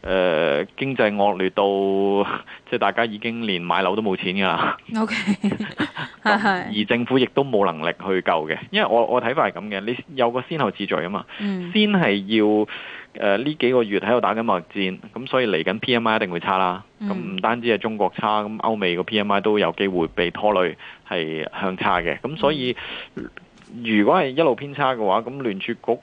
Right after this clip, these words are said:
Speaker 1: 去加息嘅藉口冇咗啦，甚至年底會減息啦。如果美國肯減，即係美元轉弱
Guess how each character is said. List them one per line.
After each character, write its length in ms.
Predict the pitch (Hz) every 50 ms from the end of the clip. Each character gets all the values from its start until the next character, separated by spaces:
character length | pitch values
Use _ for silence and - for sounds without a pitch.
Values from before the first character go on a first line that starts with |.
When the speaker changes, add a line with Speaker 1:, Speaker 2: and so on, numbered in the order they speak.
| - -
Speaker 1:
去 380 | - 117 107 101 101 101 104 101 -
加 160 | - 120 123
息 120 | 123 -
嘅 100 | 117 104
藉 100 | 98 -
口 120 | - - 98
冇 200 | 104 98 92 92
咗 100 | 95 92
啦， 220 | 95 95 98 98 -
甚 240 | 117 101 104 104
至 160 | 98 104 107 104
年 200 | 98 87 85 82
底 120 | 85 87 101
會 320 | 107 101 98 90 87 85 - - - - - - _
減 200 | - 101 90 98 101
息 60 | 110
啦。 260 | 101 104 98 95 107 107
如 120 | 107 104
果 100 | 104 170
美 180 | 226 208 135 123
國 120 | 120 113
肯 200 | 104 113 117 160 -
減， 340 | - 107 76 76 98 139 143 180 -
即 60 | - 156
係 40 |
美 220 | 127 110 98 90 95
元 280 | 98 98 95 92 85 82 76 64 60 57 57 50 50 - - -
轉 200 | - 110 107 104
弱 200 | 95 87 76